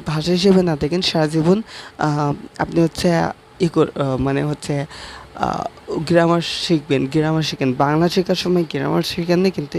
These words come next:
ইংলিশ শেখার সময় শিখছেন, কারণ আপনি পারেন না বা বুঝেন না। তো একটা জিনিস দেখেন যে, আহ, বাংলায় যে কোনো একটা প্যারাগ্রাফ দিলে আপনি কিন্তু লিখতে পারেন, কিন্তু ইংলিশে পারেন না। এর কারণ হচ্ছে আপনি ইংলিশের সাবজেক্ট হিসেবে দেখছেন, ভাষা হিসেবে না।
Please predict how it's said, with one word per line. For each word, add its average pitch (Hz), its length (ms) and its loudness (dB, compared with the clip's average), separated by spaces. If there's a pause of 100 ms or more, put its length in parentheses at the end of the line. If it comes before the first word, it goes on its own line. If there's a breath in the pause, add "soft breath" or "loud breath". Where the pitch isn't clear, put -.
ইংলিশ 156 280 -2
শেখার 170 280 -2
সময় 185 360 0 (100)
শিখছেন, - 460 -6
কারণ 165 280 0
আপনি 165 300 -2
পারেন 147 220 -2
না 160 120 0
বা 160 160 2
বুঝেন 143 320 -4
না। 143 140 -6 (360 loud breath)
তো 185 80 0
একটা 185 180 -2
জিনিস 190 280 -2
দেখেন 170 300 -2
যে, 165 100 0
আহ, 151 800 -2 (180)
বাংলায় 170 400 2
যে 175 120 0
কোনো 190 180 -4
একটা 180 180 -2
প্যারাগ্রাফ 175 480 0
দিলে 214 160 0
আপনি 165 280 -2
কিন্তু 165 240 -2
লিখতে 151 300 -4
পারেন, 135 280 -6 (100)
কিন্তু 170 220 -2
ইংলিশে 170 340 2
পারেন 180 240 -2
না। 226 140 -2 (160)
এর 156 140 -4
কারণ 156 240 0
হচ্ছে 170 220 -4
আপনি 170 300 -2 (340 loud breath)
ইংলিশের 160 300 -2 (300)
সাবজেক্ট 156 420 -6
হিসেবে 170 280 -2
দেখছেন, 165 300 -2 (420)
ভাষা 143 240 -6
হিসেবে 143 320 -4
না। 123 140 -6